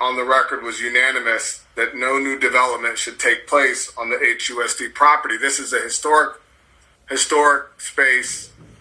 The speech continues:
um, for the Howard students, for the community, um, and it's been zoned institutional for hundreds of years. It hasn't been changed for a reason.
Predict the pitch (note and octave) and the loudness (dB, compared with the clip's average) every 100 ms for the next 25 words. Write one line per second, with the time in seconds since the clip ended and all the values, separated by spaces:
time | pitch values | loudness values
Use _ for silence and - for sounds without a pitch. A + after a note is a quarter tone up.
0 | - A#2+ A#2+ A#2 A2+ A2+ - - B2 A#2+ | -2 2 6 6 4 -4 -14 -6 2 4
1 | A#2 A2+ - - _ - _ A#2+ B2+ C3+ | 6 4 0 -12 _ -20 _ 0 4 4
2 | C3 B2 - - _ - E3 F3 E3+ E3 | 4 4 2 -6 _ -4 0 2 2 0
3 | - - - B2 A#2 A#2 A2 A2+ - - | -2 -10 -12 -10 -6 -6 -6 -12 -10 -6
4 | C3+ F3+ F#3 E3 D#3+ D3 _ _ _ _ | -2 0 2 2 2 -2 _ _ _ _
5 | _ _ _ - A#2+ A2+ G#2+ G#2 G2 _ | _ _ _ -10 -2 0 0 -4 -8 _
6 | _ _ _ _ _ B2 A#2+ A#2 A2+ - | _ _ _ _ _ 0 2 0 -2 -2
7 | C3 B2 B2 - _ - - C#3+ E3+ D#3+ | -2 -2 -6 -18 _ -14 -2 2 2 0
8 | D3+ D3 C3+ C3 - C#3 G#3 G#3 C3+ A#2+ | -2 -2 -2 -2 -4 -4 0 0 -2 -4
9 | A2+ - B2 B2 B2 D#3 E3+ D#3+ F3+ G#3 | -8 -2 4 4 4 2 0 0 2 2
10 | G3 - - - _ _ _ _ _ - | 2 -2 -10 -20 _ _ _ _ _ -6
11 | C3 D3 E3 E3 E3+ D#3 D3+ E3+ F3 C#3+ | 0 2 0 0 -2 -2 2 2 2 0
12 | - - C3 B2+ D#3 F#3 A2 | -6 -4 -2 0 0 0 -4